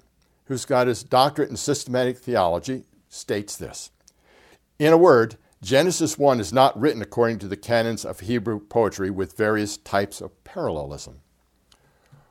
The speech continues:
Walter Kaiser, professor of the Old Testament, states, "While there may be some debate about the extent of the creation account's artistic nature, it is an incontrovertible fact that it is not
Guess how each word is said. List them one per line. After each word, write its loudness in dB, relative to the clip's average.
Walter 0
Kaiser, 0
professor 2
of -2
the -4
Old -2
Testament, -2
states, -12
"While 8
there 4
may 8
be 2
some 4
debate 4
about 2
the -12
extent 0
of -4
the -8
creation -2
account's -4
artistic -6
nature, -10
it 2
is 2
an -4
incontrovertible 0
fact 0
that 2
it -2
is -4
not 0